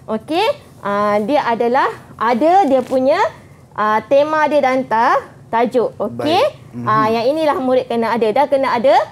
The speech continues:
Speaker 1: tema dia.
Speaker 2: Oh,
Speaker 1: Ah,
Speaker 2: okey.
Speaker 1: tema pengeringan. Kalau tak, tiba buat yang ni,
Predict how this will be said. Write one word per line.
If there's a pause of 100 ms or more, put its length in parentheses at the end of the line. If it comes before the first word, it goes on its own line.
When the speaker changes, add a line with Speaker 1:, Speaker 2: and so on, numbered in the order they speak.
(300)
Speaker 1:
tema
dia. (260)
Speaker 2:
Oh,
Speaker 1:
Ah,
Speaker 2:
okey.
Speaker 1:
tema
pengeringan.
Kalau
tak,
tiba
buat
yang
ni,